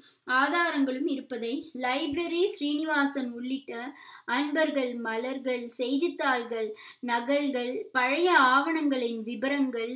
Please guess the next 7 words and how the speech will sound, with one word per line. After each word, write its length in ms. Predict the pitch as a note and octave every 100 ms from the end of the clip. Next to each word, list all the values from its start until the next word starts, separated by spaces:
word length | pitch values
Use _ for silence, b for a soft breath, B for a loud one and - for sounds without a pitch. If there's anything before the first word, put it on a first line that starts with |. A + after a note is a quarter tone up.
| -
குறிப்பேடுகளின் 880 | C#4+ E4 D#4+ F4 C#4+ B3+ A#3+ A3+ A3
சாராம்சங்கள் 880 | A#3+ A3+ C#4 D4 C4 B3 A#3 A3+ B3+ C#4 B B _
என்று 340 | C4+ C4 C4 C4+
என்-, 260 | A#3+ B3
அனைத்தையும் 640 | - B3+ D#4 D#4+ E4 E4 G#4
என்னிடம் 460 | D4+ C4+ B3 B3+ D4
தந்தனர். 560 | A3+ A#3 A#3 G#3+ G3